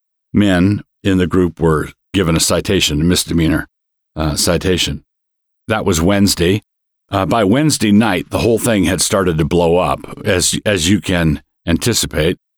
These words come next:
It blew, be-, blew up because here are a bunch of Christians singing outside, and they're gathered for fifteen minutes, and they, <laughs> and it's shut down. People are cited,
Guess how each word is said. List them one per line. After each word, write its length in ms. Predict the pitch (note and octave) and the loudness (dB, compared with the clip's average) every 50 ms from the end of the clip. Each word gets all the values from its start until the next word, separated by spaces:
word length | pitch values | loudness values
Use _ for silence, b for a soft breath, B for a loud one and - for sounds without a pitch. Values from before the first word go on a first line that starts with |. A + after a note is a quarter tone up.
| _ _ _ - | _ _ _ -4
It 100 | - G2 | -2 -2
blew, 480 | F#2+ E2+ D2+ E2 G#2+ A#2 A2 G2 F2+ F2 | -2 -2 -2 0 0 2 2 2 0 0
be-, 220 | F2 G#2+ A2 F2+ | 0 -2 -2 -2
blew 340 | F#2+ F#2 F2+ G#2+ B2 B2+ A2+ | -2 -2 0 0 2 2 2
up 140 | G#2 G#2+ - | 2 0 0
because 540 | - G2+ F2 - G2 F#2 F2 D#2 - - - - | -2 -2 0 0 0 0 0 0 -2 -4 -6 -8
here 280 | - G2+ G#2 A#2+ A#2 G#2 | -6 -2 0 0 2 2
are 80 | G2 | 2
a 60 | F#2 D#2+ | 2 2
bunch 260 | F#2 G2+ F2+ - E2 | 2 0 0 0 -2
of 60 | D#2 | -2
Christians 500 | - G#2+ G2 - - E2+ E2 E2 E2+ - | -2 -2 -2 -2 0 0 0 0 0 0
singing 480 | - - B2+ A2 G#2 G2 F2+ E2+ E2 - | 0 0 2 2 2 4 2 2 0 0
outside, 680 | - G2 F2+ D2 - - - G2 D#2+ C#2 - G2+ F2+ - _ _ _ _ _ - | -2 -4 -4 -2 -2 -2 -2 -2 -2 -2 -2 -4 -6 -8 _ _ _ _ _ -6
and 180 | A2 G#2+ G2+ G2 | -2 0 2 2
they're 220 | F#2+ F#2 F2+ F2 | 2 2 2 0
gathered 400 | D2+ G#2+ A2 A2+ A2+ A2 F#2+ D#2+ | 0 0 0 2 2 2 0 0
for 160 | - - F2 | 0 -2 -2
fifteen 500 | - - G#2+ G2+ - - A2+ G#2+ G2 F#2 | -2 -2 -2 -2 -2 -2 0 2 2 4
minutes, 380 | F#2+ F#2+ F2 E2+ E2+ - - - | 4 2 2 0 -2 -2 -4 -4
and 320 | - F#2+ F#2 F#2 F2+ E2 E2 | -2 0 2 2 2 2 2
they, 160 | G2 F#2+ F2 | 0 0 0
<laughs> 840 | - F#2 F2+ F2 E2 - - - - - - - G#2+ - _ _ - | 0 -2 -2 -2 -2 -6 -8 -12 -12 -8 -6 -6 -6 -6 _ _ -4
and 120 | G#2 G2+ | -2 0
it's 80 | F2+ - | 0 0
shut 220 | - B2+ A2 F2+ | 0 0 0 0
down. 180 | A2 G#2 F#2+ - | 0 0 0 0
People 220 | B2+ A#2+ F2 F2+ | -2 0 2 0
are 40 | F2 | 0
cited, 600 | - - - A2 A2 G#2+ G2+ G#2 G2+ F2+ - | 0 0 0 0 2 2 2 2 2 0 -2